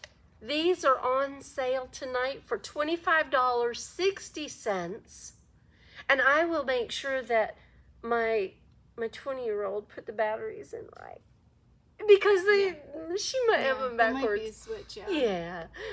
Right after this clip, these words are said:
Speaker 1: So, twenty-five dollars sixty cents for the L E D motion Christmas candle. And we'll make it have motion before we ship it. On sale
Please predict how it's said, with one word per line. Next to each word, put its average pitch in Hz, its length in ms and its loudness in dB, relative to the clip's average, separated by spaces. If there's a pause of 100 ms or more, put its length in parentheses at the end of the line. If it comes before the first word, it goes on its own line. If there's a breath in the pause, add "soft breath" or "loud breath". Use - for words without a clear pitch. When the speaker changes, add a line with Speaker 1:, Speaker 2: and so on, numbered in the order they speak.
Speaker 1:
So, 277 680 4 (340 loud breath)
twenty-five 392 640 6
dollars 254 480 4
sixty - 540 -4
cents 269 500 0
for 294 140 -4
the 262 280 2
L 311 200 4
E 330 80 -6
D 277 180 -8
motion 262 880 -2
Christmas - 600 -6
candle. 233 640 -4 (880)
And 226 200 -4 (240)
we'll 285 180 -2
make 294 320 -6
it 269 80 -6
have 226 280 -12
motion 214 420 -6
before 190 380 -12
we 185 120 -14
ship - 420 -8
it. - 140 -6 (320 loud breath)
On 311 400 6
sale 277 420 -2